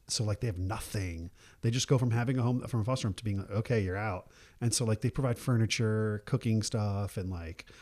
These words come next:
T Vs and things like that. And they're all donated, uh, both either used or new. And it's really, really nice. So hearing this, okay, hey, listen,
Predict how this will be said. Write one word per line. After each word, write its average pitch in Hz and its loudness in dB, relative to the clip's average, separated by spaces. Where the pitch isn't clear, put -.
T 120 2
Vs 104 2
and 101 0
things 107 -2
like 101 -2
that. 107 0
And 110 -4
they're 120 0
all 131 4
donated, 107 2
uh, 110 -4
both 107 2
either 113 4
used 107 2
or 95 -2
new. 104 0
And 98 -2
it's 110 -6
really, 170 -2
really 123 0
nice. 113 -4
So - 0
hearing 254 0
this, 185 0
okay, 233 4
hey, 226 4
listen, 113 2